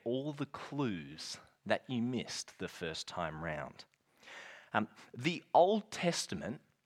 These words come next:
is full of clues pointing us to the doctrine of the Trinity.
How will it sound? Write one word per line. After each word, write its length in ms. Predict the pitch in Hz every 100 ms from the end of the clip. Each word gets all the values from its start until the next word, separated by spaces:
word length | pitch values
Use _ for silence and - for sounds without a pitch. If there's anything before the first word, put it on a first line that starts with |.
| _ _
is 220 | 156 110
full 580 | - - - 196 214 185
of 300 | 160 131 -
clues 880 | - - - 185 160 95 85 123 - -
pointing 560 | - 190 190 190 180 127
us 220 | 123 -
to 180 | - 135
the 100 | 110
doctrine 480 | 139 139 - 165 -
of 200 | 117 -
the 100 | 110
Trinity. 600 | - 190 160 87 -